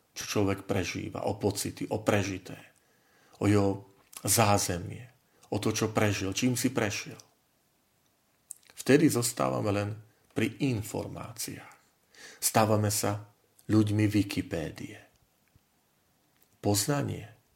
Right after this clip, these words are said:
ide do hĺbky. Vidí osobu v jej súvislostiach, vo vzťahoch, v dejinách prežitého. Dar poznania teda ide do hĺbky.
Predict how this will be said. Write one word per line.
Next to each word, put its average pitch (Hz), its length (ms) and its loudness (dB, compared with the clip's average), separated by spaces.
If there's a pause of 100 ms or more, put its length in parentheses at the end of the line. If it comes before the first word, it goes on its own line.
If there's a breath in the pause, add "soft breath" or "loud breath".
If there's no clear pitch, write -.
(280)
ide 98 240 0
do 101 160 2
hĺbky. 104 480 -2 (1040)
Vidí 117 480 4
osobu 120 640 2
v 120 160 4
jej 117 80 6
súvislostiach, 147 1000 4 (600 soft breath)
vo 123 160 6
vzťahoch, 127 600 0 (680 loud breath)
v 110 80 4
dejinách 151 480 10
prežitého. 131 720 0 (1900)
Dar 95 400 0
poznania 156 640 0 (640)
teda 107 340 0
ide 123 220 2
do 113 160 4
hĺbky. 107 480 -2